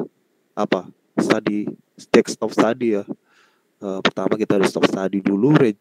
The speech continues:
by regional, regional mapping, regional data. Eh, kita pasti, eh, belajar dulu kondisinya, geologinya seperti apa secara regional, baru kita masuk ke lapangan,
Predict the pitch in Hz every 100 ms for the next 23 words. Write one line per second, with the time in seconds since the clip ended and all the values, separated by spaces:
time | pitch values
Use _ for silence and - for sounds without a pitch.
0 | _ - 104 95 98 95 98 98 104 139
1 | 156 151 - 101 98 98 92 95 92 -
2 | 143 131 107 101 101 104 92 - 131 143
3 | - _ _ _ _ _ - 98 92 92
4 | - - 98 92 104 98 - _ _ _
5 | _ _ _ 110 98 92 90 92 101 110
6 | 107 101 110 151 117 107 98 104 101 98
7 | 98 92 92 98 95 - 90 87 - 123
8 | 147 98 95 98 95 92 90 110 135 147
9 | - - _ 101 98 107 104 101 101 -
10 | 123 _ - 131 147 - _ _ _ _
11 | _ _ _ 101 98 101 98 123 170